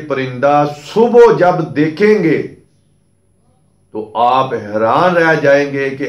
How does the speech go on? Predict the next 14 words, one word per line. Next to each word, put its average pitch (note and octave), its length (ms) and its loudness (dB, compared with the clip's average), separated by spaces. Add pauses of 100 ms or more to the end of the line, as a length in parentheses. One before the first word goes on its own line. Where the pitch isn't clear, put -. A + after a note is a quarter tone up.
(160)
आपका C3+ 520 -2 (100)
परिंदा A#2 500 -4 (760)
नीचे E3+ 800 0
से D3 200 0 (960)
फिटनेस G3 540 0
में A3+ 180 4
भी G#3+ 120 0
होगा F#3+ 500 4 (640)
और E3 200 2
नेस D3 580 0 (120)
परवाज F#3+ 600 2 (1400)
बहुत A3 520 4
लंबी F#3+ 760 0
करेगा। D#3+ 480 2